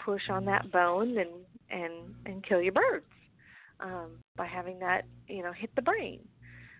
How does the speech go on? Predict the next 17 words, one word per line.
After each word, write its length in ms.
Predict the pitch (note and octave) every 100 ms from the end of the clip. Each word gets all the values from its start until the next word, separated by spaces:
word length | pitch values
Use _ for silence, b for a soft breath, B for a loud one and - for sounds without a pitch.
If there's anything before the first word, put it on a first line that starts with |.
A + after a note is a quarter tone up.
| B -
But, 240 | A3+ -
you 100 | A3
know, 100 | G#3
just 220 | G#3 B3+
be 120 | - F4
gentle 760 | F4+ E4+ E4 - E4 E4 E4 D4+
and, 220 | A3 G3+ -
and 160 | A3
just 180 | A3 A#3+
know 240 | B3+ B3+ B3+
that 140 | A#3 - -
especially 500 | - E4 - G#4+ D#4+
around, 540 | D4 C#4+ D4 D4 D4 - - -
around 300 | A3+ A3+ A#3
the 60 | A3+
crest, 460 | - E4+ A3+ G#3+ - - _ B B -
those 220 | - C4